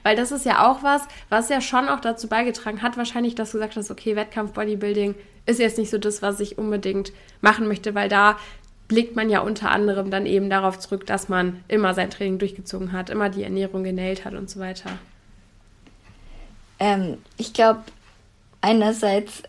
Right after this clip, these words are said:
Speaker 2: ähm, ich hab, du hast mir mal eine Übung gegeben und gesagt, ich soll mal meine, ähm, Freunde und meine Familie so fragen, was die an mir schätzen oder warum die mich lieben oder irgendwie sowas. Und da ist mir dann auch eben klar geworden, so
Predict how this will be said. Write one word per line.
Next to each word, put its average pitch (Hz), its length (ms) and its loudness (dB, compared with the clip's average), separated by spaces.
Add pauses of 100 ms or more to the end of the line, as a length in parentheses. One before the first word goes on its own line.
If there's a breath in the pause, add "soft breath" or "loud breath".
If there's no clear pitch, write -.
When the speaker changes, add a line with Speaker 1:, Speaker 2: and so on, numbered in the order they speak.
Speaker 2:
ähm, 190 400 0
ich - 140 -4
hab, 214 140 0
du 220 80 2
hast 226 200 0
mir 254 60 6
mal 196 100 2
eine 170 160 -4
Übung 202 300 -2
gegeben 220 480 0
und 220 240 -4
gesagt, - 580 -4
ich - 160 -10
soll 214 160 0
mal 190 180 2
meine, 190 420 0 (880 loud breath)
ähm, 214 500 -4 (120)
Freunde 202 500 0
und - 300 -6
meine 175 200 -2
Familie 190 480 0
so 208 140 -4
fragen, - 600 0
was 190 220 -2
die - 120 -6
an 180 160 -4
mir 196 160 -2
schätzen 220 540 -4
oder - 380 0 (920 loud breath)
warum 214 280 4
die 208 80 6
mich 208 220 2
lieben 214 220 0
oder 190 160 2
irgendwie 202 180 2
sowas. 214 480 2
Und 190 480 -4 (920 loud breath)
da 196 180 8
ist 190 180 -2
mir 190 100 -2
dann 160 100 -4
auch - 140 -2
eben 175 200 -4
klar 196 240 2
geworden, 185 440 -2
so - 300 -4